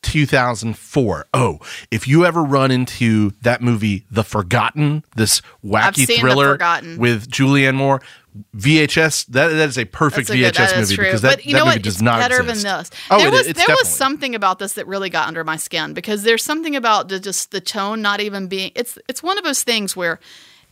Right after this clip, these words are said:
Speaker 2: you know, if you're gonna make this film and you're gonna make a terrible fucking film, which there's no way, there is no way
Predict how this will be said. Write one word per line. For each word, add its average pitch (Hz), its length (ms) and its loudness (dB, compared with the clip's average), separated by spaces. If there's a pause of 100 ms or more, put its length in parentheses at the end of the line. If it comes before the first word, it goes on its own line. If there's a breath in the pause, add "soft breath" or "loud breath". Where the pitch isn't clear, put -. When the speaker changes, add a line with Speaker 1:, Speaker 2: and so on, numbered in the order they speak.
(120)
Speaker 2:
you 262 120 -2
know, 233 160 0
if 247 140 -4
you're 277 120 -4
gonna 339 200 -2
make 185 240 -2
this 202 160 -4
film 220 480 -6 (380 soft breath)
and 214 160 -4
you're 220 80 -2
gonna 226 160 0
make 170 260 -4
a 175 40 -6
terrible 170 600 -8
fucking 156 320 -10
film, 160 280 -10
which 185 180 -8
there's 262 260 -2
no 269 340 2
way, 202 380 0
there 294 240 -2
is 254 160 -2
no 196 480 0
way 165 540 -6